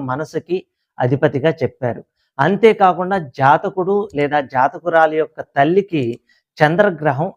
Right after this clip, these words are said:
అధిపతిగా ఉంటుంది. జాతకంలో చంద్రగ్రహం బలమైన స్థితిలో ఉన్నప్పుడు, అంటే పున్నమి చంద్రుడు, కర్కాటక, వృషభ రాశుల్లో ఉన్న చంద్రుడు జాతకులకు ఆరోగ్యకరమైన మనస్తత్వం, ప్రేమను పంచే తల్లి ఉండటం జరుగుతుంది. ఇక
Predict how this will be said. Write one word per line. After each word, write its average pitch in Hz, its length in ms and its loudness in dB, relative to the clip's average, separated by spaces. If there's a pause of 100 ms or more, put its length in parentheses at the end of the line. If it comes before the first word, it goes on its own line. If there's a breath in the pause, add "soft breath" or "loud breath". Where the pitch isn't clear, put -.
అధిపతిగా 131 540 -4
ఉంటుంది. 117 440 -10 (320)
జాతకంలో 202 760 2 (140)
చంద్రగ్రహం 165 680 -2 (140)
బలమైన 196 480 2
స్థితిలో 160 460 -2
ఉన్నప్పుడు, 143 480 -4 (720)
అంటే 170 280 2 (220)
పున్నమి 202 400 0
చంద్రుడు, 190 460 0 (100)
కర్కాటక, 170 640 -2
వృషభ 135 380 -10
రాశుల్లో 143 480 0
ఉన్న 135 260 -8
చంద్రుడు 143 400 -8 (380)
జాతకులకు 196 720 2 (120)
ఆరోగ్యకరమైన 156 960 -2 (100)
మనస్తత్వం, 139 680 -8 (500)
ప్రేమను 170 380 4
పంచే 160 380 -2
తల్లి 135 360 -4
ఉండటం 151 440 -6
జరుగుతుంది. 120 500 -10 (380)
ఇక 190 120 2